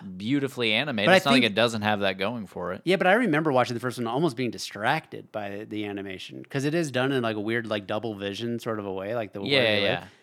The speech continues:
Speaker 2: and this one, it takes that and, and, and it runs with, like, depending on what universe you're in,
Speaker 1: There's
Speaker 2: the
Speaker 1: different
Speaker 2: an-,
Speaker 1: art
Speaker 2: the anim-,
Speaker 1: styles.
Speaker 2: the art style is different. And you're not always in his world in this one, so it doesn't
Speaker 1: Mm-hmm.
Speaker 2: have that art style, but you recognize it when you see it, and you are in
Speaker 1: Mm-hmm.
Speaker 2: his world, Miles Morales.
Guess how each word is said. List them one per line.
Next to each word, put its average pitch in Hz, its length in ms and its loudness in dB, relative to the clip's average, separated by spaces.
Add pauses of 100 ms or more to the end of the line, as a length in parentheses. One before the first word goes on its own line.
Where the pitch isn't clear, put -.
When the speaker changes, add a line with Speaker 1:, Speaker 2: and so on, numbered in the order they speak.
(140)
Speaker 2:
and 139 180 -2
this 170 260 2
one, 165 440 2
it 131 160 -4
takes 175 320 0
that 107 460 -4 (920)
and, 127 500 -2
and, 127 320 -4
and 135 140 -2
it - 20 0
runs 175 260 6
with, 165 140 2
like, 120 320 -2
depending 139 380 0
on 117 120 0
what 117 200 -2
universe 107 480 -4
you're 104 160 -6
in, 98 200 -6
Speaker 1:
There's 110 140 -2
Speaker 2:
the 120 60 0
Speaker 1:
different 127 240 2
Speaker 2:
an-, 110 80 6
Speaker 1:
art 131 80 6
Speaker 2:
the 127 100 2
anim-, 87 300 4
Speaker 1:
styles. - 160 -12
Speaker 2:
the 120 60 0
art 120 200 2
style 101 220 -2
is 90 80 -10
different. 104 400 -10 (520)
And 123 160 -2
you're 135 120 4
not 151 160 4
always 131 380 4
in 117 100 0
his 120 240 -2
world 107 480 -2
in 107 200 -6
this 101 240 -10
one, 107 120 -8
so 120 120 -6
it 107 60 -6
doesn't 120 220 -2
Speaker 1:
Mm-hmm. 107 80 0
Speaker 2:
have 113 140 2
that 123 160 2
art 139 220 0
style, 156 280 0
but 113 300 -6
you 110 80 -4
recognize 113 440 -2
it 117 40 -8
when 101 120 -6
you 92 60 -12
see 113 240 -8
it, 120 100 -10
and 98 180 -8
you 95 140 -6
are 104 120 -4
in 113 100 -2
Speaker 1:
Mm-hmm. 120 60 -6
Speaker 2:
his 135 120 -8
world, 147 220 -8
Miles 120 320 -12
Morales. 127 420 -14